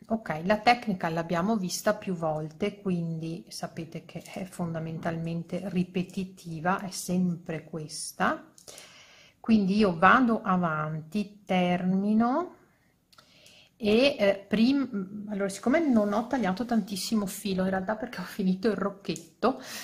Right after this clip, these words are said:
<laughs> voilà, e quindi ho detto: "Vabbè, finisco, la faccio grande qua-, quanto mi basta il filo".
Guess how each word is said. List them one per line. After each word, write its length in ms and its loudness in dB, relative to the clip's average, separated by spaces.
<laughs> 540 -8
voilà, 540 -2
e 340 2
quindi 340 0
ho 140 4
detto: 240 0
"Vabbè, 220 2
finisco, 520 0
la 100 4
faccio 260 -4
grande 720 -2
qua-, 140 0
quanto 420 -2
mi 140 0
basta 340 -2
il 80 -2
filo". 640 0